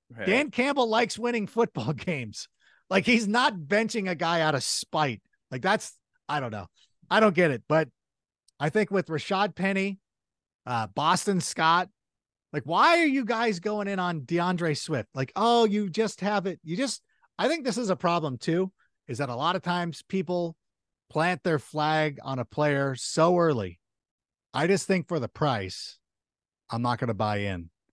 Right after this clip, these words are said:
Speaker 1: Mm-hmm.
Speaker 2: And for me, you know what? I would rather, I don't know.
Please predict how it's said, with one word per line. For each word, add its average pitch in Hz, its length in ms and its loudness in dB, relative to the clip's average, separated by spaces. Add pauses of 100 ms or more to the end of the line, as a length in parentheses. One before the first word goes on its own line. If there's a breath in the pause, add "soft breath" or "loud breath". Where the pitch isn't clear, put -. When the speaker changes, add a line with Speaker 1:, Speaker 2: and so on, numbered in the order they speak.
(160)
Speaker 1:
Mm-hmm. 101 440 -16
Speaker 2:
And 104 300 -4
for 120 140 -4
me, 160 480 2 (1000)
you 117 100 -6
know 123 160 -2
what? 139 180 -2
I 113 160 -4
would 120 160 -2
rather, 123 500 -2 (1160)
I 269 60 2
don't 262 100 6
know. 269 120 4